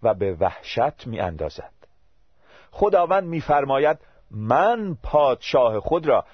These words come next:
در شهر مقدس خود اورشلیم بر تخت سلطنت نشانده‌ام.» پادشاه می‌گوید:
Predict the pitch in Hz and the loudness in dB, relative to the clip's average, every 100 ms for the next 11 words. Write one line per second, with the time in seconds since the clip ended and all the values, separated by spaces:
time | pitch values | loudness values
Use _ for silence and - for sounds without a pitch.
0 | _ - 131 113 - 147 151 135 156 143 | _ -2 -2 -2 -2 0 0 0 -2 -2
1 | 135 - 131 - - 151 180 - 196 156 | -4 0 0 0 -2 0 0 0 -2 -2
2 | - 170 165 _ 147 113 - 120 110 147 | 0 0 -2 _ -2 -2 -4 0 0 0
3 | 170 156 - - 139 120 - - 139 - | -6 -10 -20 -2 0 0 -4 -4 -4 -2
4 | 151 - 127 110 - 101 104 - 98 101 | -8 -4 -2 -2 -2 -4 -4 -6 -10 -6
5 | 95 85 104 107 - _ _ _ _ _ | -6 -4 -4 -4 -10 _ _ _ _ _
6 | _ _ _ _ _ _ - 107 87 - | _ _ _ _ _ _ -2 -2 -2 -2
7 | 107 107 101 101 101 110 120 | 0 0 -2 -8 -2 0 0